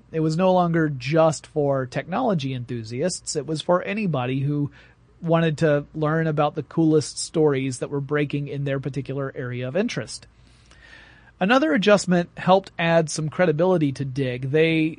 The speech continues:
decided to add in the capability for users to report stories as being inaccurate.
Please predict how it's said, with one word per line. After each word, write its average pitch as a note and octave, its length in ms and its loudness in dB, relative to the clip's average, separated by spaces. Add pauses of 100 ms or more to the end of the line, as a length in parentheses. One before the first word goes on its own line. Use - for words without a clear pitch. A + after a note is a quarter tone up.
decided G#3 460 0
to - 200 -2
add E3 300 0
in E3 200 -2
the D#3 80 -2
capability D3+ 840 0 (240)
for E3+ 80 4
users G3 420 0
to F3+ 100 -4
report E3+ 400 0
stories E3 520 2
as C#3+ 100 -2
being C#3 320 -4
inaccurate. D3 840 -4